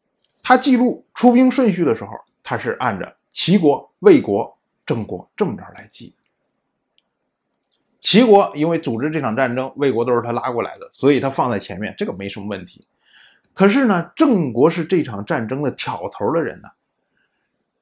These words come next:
郑国却放在了跟这场战争没任何关系的魏国的后面。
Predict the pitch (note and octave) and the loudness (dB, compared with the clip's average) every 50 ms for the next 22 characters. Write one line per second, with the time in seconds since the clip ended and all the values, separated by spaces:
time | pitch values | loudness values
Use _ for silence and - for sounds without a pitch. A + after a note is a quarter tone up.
0 | _ _ _ - D#4 C#4 B3+ A3+ G3+ D#3 C#3 D#3 G3 D#3+ - - - - G#3+ G#3+ | _ _ _ 2 4 6 6 6 4 2 2 0 -2 -2 -4 -2 0 2 2 2
1 | - - C#4+ C4 A#3 F#3+ F3 E3 D#3 G#3 F3 D#3 C3+ A#2 F#2 - - _ _ _ | 0 -2 -2 -2 0 -2 -2 -2 0 -2 -2 -2 -2 -4 -6 -8 -12 _ _ _
2 | - A#3+ A#3+ A3+ C#4 B3 - C#3 A#2+ B2 F3+ F#3+ F#3+ G3+ G#3+ G#3 F3 F3 A3+ C4+ | 0 2 2 2 2 0 0 -2 -2 -2 -2 -2 0 0 0 0 2 0 0 0
3 | D#4 C#4+ A#3+ G#3 G#3+ A#3+ A3 A#3 B3 B3 C4 B3+ G#3+ G#3+ D#3+ - F#3+ D4 G#4+ A#4+ | 0 0 0 2 0 0 2 4 2 4 4 2 0 2 0 0 2 4 6 6
4 | A4+ - A3 - A#2 C#3 F3+ F#3 - - A4 A4+ C4+ A#2 A2+ | 6 4 2 0 0 0 0 -2 4 6 6 6 6 4 -6